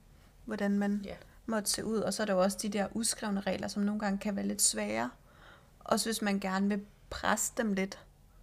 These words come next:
Speaker 2: Ja.
Speaker 1: Hvordan stiller man sig så i forhold til de andre, for eksempel på en arbejdsplads?
Speaker 2: Det er sådan lidt nogle koder og nogle samfundskoder, ligesom at når det er meget varmt, så er der nogle gange mænd, der går igennem byen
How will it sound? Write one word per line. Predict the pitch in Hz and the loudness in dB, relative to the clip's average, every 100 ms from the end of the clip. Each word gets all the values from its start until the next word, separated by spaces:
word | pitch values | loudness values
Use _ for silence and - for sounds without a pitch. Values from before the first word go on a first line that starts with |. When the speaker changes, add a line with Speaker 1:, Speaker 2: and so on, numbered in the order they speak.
| - - | -18 -10
Speaker 2:
Ja. | - - - | -10 -12 -12
Speaker 1:
Hvordan | - 214 202 220 240 - | -4 2 2 2 -2 -2
stiller | - 220 214 | 0 2 2
man | 214 190 | 2 2
sig | 180 190 | 0 -2
så | - 185 | 2 2
i | 196 | 0
forhold | 196 196 190 | -2 -2 -2
til | 196 202 | -2 -4
de | - | -2
andre, | 190 196 196 196 - | -2 0 -4 -6 -10
for | 196 | -6
eksempel | 196 214 196 | -4 -2 -2
på | 202 | 0
en | 180 | -2
arbejdsplads? | 175 170 180 - - 180 - - - | -2 -2 -2 -4 -6 -4 -4 -6 -12
Speaker 2:
Det | 185 | -10
er | |
sådan | 185 180 | -6 -4
lidt | 185 | -2
nogle | 185 180 | -2 -4
koder | 180 - 175 190 185 | -6 -6 -4 -2 -2
og | 175 | -4
nogle | 170 170 | -6 -8
samfundskoder, | - 170 180 190 180 - 180 160 | -6 -6 -4 -6 -6 -6 -2 -2
ligesom | 165 170 180 165 | -2 -6 -4 -4
at | 151 - - - - - - - - - | -6 -12 -20 -20 -20 -20 -20 -20 -20 -10
når | 175 | -6
det | 175 | -2
er | |
meget | 165 165 165 | 2 2 4
varmt, | 185 175 - - - - - - - | 4 4 -4 -18 -20 -20 -20 -20 -20
så | - - | -12 -6
er | 175 | -4
der | 170 | -4
nogle | 165 | -6
gange | 160 160 160 | -6 -8 -4
mænd, | 170 175 - - | -4 -6 -12 -8
der | 160 | -6
går | 170 160 147 | 0 0 -2
igennem | 170 - 143 139 - | -8 -10 -10 -10 -12
byen | 202 214 196 196 | -6 -4 -2 -2